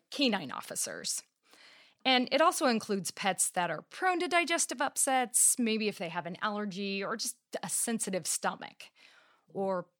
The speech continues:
pets recovering from maybe an undernourishment, a disease, any situation where a pet has undergone stress, which could include a new pet that's just <laughs> now come into your home and we're maybe uncertain of its, of its background.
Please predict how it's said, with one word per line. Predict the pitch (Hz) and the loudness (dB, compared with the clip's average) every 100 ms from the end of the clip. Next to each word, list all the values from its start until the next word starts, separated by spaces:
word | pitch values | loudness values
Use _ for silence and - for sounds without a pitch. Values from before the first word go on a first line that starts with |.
| - | -2
pets | 277 285 | 0 2
recovering | 247 214 220 208 190 | -2 0 0 0 -4
from | - 175 175 | -4 -6 -6
maybe | 165 165 | -8 -8
an | 165 - | -8 -2
undernourishment, | 247 254 226 214 202 - 208 196 185 - - - | 2 2 4 0 0 -2 -2 -2 -2 -6 -6 -10
a | |
disease, | 185 202 180 208 208 202 190 - - - _ _ - | -6 -4 -2 0 0 0 0 -2 -4 -18 _ _ 0
any | 320 330 | 2 4
situation | - 220 214 190 180 185 | 4 2 2 0 0 -2
where | 170 | -6
a | 165 - | -8 -8
pet | - 185 165 | -2 -2 -2
has | 185 180 | -6 -6
undergone | 170 170 170 - | -8 -10 -10 -6
stress, | - - - - - - - _ _ | -6 -6 -10 -4 -4 -4 -10 _ _
which | 233 233 - | -4 -2 2
could | 247 | 2
include | 226 214 202 185 | 2 -2 -4 -2
a | |
new | 196 202 | -2 -2
pet | - 196 185 | -2 -2 -2
that's | 185 - - | -2 -2 0
just | 220 247 | 2 2
<laughs> | |
now | 240 262 | 2 2
come | 240 226 | 2 2
into | 220 202 | 2 0
your | 196 | 0
home | 175 190 190 196 | 0 0 2 0
and | 185 | -2
we're | 190 185 | -2 0
maybe | 202 190 | 0 0
uncertain | 185 180 190 165 180 | -4 -4 -6 -6 -8
of | 165 | -6
its, | 175 160 - - | -6 -4 -4 -4
of | 185 175 | -8 -8
its | - | -6
background. | 180 165 - 98 90 - | -4 -4 -6 -10 -10 -12